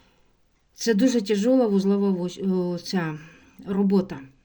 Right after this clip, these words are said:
Є, звісно, і по госні, є, звісно, і на смерті, є там і, е, цей покойник прив'язаний, але вони більш прощі, ці ро-, ті роботи. Їх не так довго витягувати, понімаєте? Коли ти робиш з вузлову,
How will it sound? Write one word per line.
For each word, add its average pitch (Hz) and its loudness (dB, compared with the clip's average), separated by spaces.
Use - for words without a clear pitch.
Є, 208 2
звісно, 190 -2
і 170 -6
по 170 -12
госні, 247 -4
є, 196 0
звісно, 170 -10
і 170 -12
на 170 -12
смерті, 262 -4
є 165 -10
там 165 -14
і, 170 -12
е, 160 -12
цей 165 -12
покойник 240 -4
прив'язаний, 190 -2
але 175 -8
вони 190 2
більш 190 -2
прощі, 185 -6
ці 165 -14
ро-, 151 -12
ті 180 -6
роботи. 165 -12
Їх 190 -2
не 202 2
так 196 -2
довго 190 2
витягувати, 165 -4
понімаєте? 196 -4
Коли 214 -2
ти 202 -6
робиш 190 -4
з 160 -16
вузлову, 185 -4